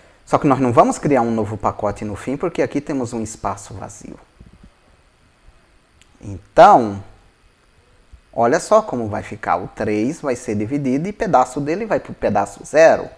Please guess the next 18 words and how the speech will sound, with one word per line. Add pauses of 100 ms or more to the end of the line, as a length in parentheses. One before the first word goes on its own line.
(480)
Então,
olha
como
é
que
esse
arquivo
vai
ser
lido.
Leio
o
pedaço
três, (160)
depois
o
pedaço
zero,